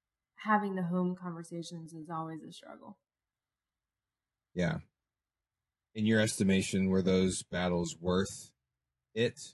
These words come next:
Speaker 2: Or, you know, like, you know, does it, did it feel like that was something that you look, that you look back on, you're like, "Yeah, I'm glad I did that"?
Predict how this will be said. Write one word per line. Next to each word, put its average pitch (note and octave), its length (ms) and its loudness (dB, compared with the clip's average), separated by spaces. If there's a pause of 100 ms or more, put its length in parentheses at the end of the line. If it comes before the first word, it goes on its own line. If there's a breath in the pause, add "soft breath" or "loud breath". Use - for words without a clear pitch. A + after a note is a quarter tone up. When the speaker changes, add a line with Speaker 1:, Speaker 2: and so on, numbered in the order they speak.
(160)
Speaker 2:
Or, E2+ 520 2 (180)
you G2 100 -6
know, F2+ 200 0
like, D#2+ 200 -4 (1800)
you D#2 60 -20
know, D#2 60 -20 (220)
does G2 120 -4
it, F#2+ 80 -4 (280)
did G#2 100 -2
it F#2+ 120 -4
feel G2 280 2
like F2+ 260 2
that F2 220 -6
was - 680 -6 (1040)
something G#2 320 2
that G2+ 120 2
you G2 160 0
look, G2 180 2 (240)
that G#2 80 -8
you G2 80 -2
look G#2+ 160 0
back F#2+ 220 0
on, F#2 80 4
you're F2+ 100 4
like, F2 140 2
"Yeah, F2+ 180 4
I'm F2+ 120 2
glad F2 200 4
I E2 60 2
did E2 260 -4
that"? F#2+ 260 -2